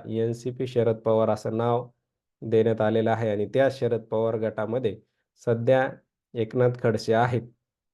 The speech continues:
आणि म्हणूनच उल्हास पाटील हे यांनी देखील भाजपमध्ये प्रवेश केलेला आपल्याला दिसून येते. कारण उल्हास पाटील हे काँग्रेसमध्ये होते आणि एकनाथ खडसे यांना महाआघाडीकडून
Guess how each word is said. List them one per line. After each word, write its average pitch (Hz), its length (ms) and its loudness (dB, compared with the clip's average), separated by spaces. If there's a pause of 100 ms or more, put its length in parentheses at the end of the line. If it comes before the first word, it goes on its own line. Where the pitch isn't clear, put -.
(540)
आणि 113 240 -2
म्हणूनच 123 560 2
उल्हास 123 500 -2
पाटील 127 500 -4 (480)
हे 123 100 -2
यांनी 127 300 2
देखील 139 400 -2
भाजपमध्ये 117 680 0
प्रवेश 113 440 0
केलेला 107 300 -4
आपल्याला 104 340 -6
दिसून 101 320 -10
येते. 98 340 -10 (440)
कारण 120 240 4
उल्हास 127 400 4
पाटील 127 320 2
हे 131 100 0
काँग्रेसमध्ये 131 720 2
होते 127 360 -2 (920)
आणि 123 280 2
एकनाथ 135 420 2 (120)
खडसे 127 540 2
यांना 123 380 0
महाआघाडीकडून 123 1160 -4